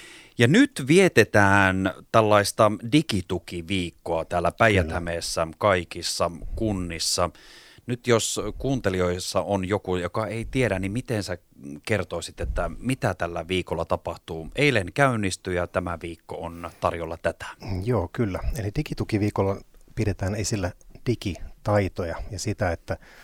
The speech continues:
Speaker 2: jos niissä digitaidoissa on jotain, jotain haasteita, niin kuin itse kullakin aina, aina silloin tällöin on, tai useinkin on,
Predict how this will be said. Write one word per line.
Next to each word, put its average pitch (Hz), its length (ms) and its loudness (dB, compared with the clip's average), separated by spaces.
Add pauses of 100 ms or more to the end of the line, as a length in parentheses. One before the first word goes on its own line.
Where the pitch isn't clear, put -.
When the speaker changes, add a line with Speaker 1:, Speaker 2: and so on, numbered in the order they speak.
(160)
Speaker 2:
jos 95 140 -10
niissä 80 200 -8
digitaidoissa 90 680 -4
on 85 100 -6
jotain, 85 380 -4 (100)
jotain 90 260 -2
haasteita, 92 420 -2
niin 87 80 -8
kuin 90 140 -8
itse - 200 -10
kullakin 104 460 0
aina, 87 160 -6 (220)
aina 90 220 -2
silloin 95 280 -4
tällöin 90 260 -4
on, 107 220 -2 (160)
tai 85 180 -4
useinkin 95 440 -2
on, 85 140 -6